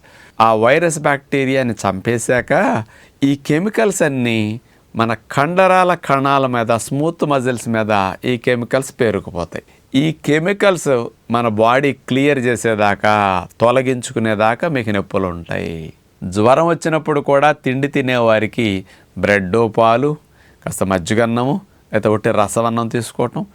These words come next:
ఏదో ఒకటి కాస్త ఎంతో అంతో ఆడిస్తాం కదా. ఖాళీ కడుపు అయితే ఉంచాం కదా మందులు వేసుకుంటూ. అంచేత వీళ్ళకి పొట్టలో ఆహారం ఉన్నంతసేపు రిపేరు, క్లీనింగ్ బటన్ on అవ్వదు. కాబట్టి ఈ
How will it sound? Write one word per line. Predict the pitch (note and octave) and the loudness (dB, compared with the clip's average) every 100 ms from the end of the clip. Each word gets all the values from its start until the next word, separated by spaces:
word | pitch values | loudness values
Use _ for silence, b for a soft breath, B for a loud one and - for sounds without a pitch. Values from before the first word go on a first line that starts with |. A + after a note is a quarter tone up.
| b b b - | b b b -8
ఏదో | G#2 A#2 E3+ F#3+ | -2 2 2 2
ఒకటి | G3 F#3+ D#3 B2 C3 - - | 0 -2 -2 -2 -6 -12 -6
కాస్త | B2+ - - - | -4 -4 -6 -4
ఎంతో | B2 C3+ | -4 0
అంతో | D3 B2+ C#3+ | 2 2 2
ఆడిస్తాం | B2 B2 C#3 - C3 G#2+ | 2 2 0 -2 -2 0
కదా. | G2+ A2 G#2 E2+ _ b b b - | 0 0 -2 -8 _ b b b 0
ఖాళీ | G2+ A2+ C#3+ | 2 4 2
కడుపు | E3+ E3+ F3+ | 0 2 0
అయితే | F3 | 2
ఉంచాం | F#3 E3 F3 E3+ | 0 0 -2 0
కదా | E3 | 0
మందులు | C#3 C#3 D3 | 0 -2 -2
వేసుకుంటూ. | C3+ - G#2 F#2 E2+ - b b b b b | -2 -4 -6 -6 -12 -14 b b b b b
అంచేత | A2 B2+ C#3+ C#3 | -4 0 0 0
వీళ్ళకి | C3 A#2 A2+ A2+ A#2+ G#2 G2+ G2+ G2+ - b b - | -2 0 0 -2 -2 0 0 -2 -6 -14 b b 0
పొట్టలో | C3 D3 - G3 | 2 2 2 4
ఆహారం | E3 D3+ D3 E3 E3 | 6 4 4 4 4
ఉన్నంతసేపు | D#3 D3 C3+ B2+ C3 A#2 A2+ G#2 G#2 - - b b | 2 -2 -2 -2 -2 0 0 0 -4 -10 -20 b b
రిపేరు, | A2+ C3+ F3+ F#3+ F#3 | -2 0 2 2 0
క్లీనింగ్ | E3+ C#3+ C3+ B2 A2+ | 0 0 0 -2 -2
బటన్ | A2 A2 C#3+ - G#2 | -2 -2 -4 0 2
on | A2 | 2
అవ్వదు. | F#2+ F2 - - _ _ b b b b b - | 2 -2 -6 -14 _ _ b b b b b 0
కాబట్టి | G#2+ G#2 G#2+ - - - | 2 2 0 -4 -8 -2
ఈ | A2 | -2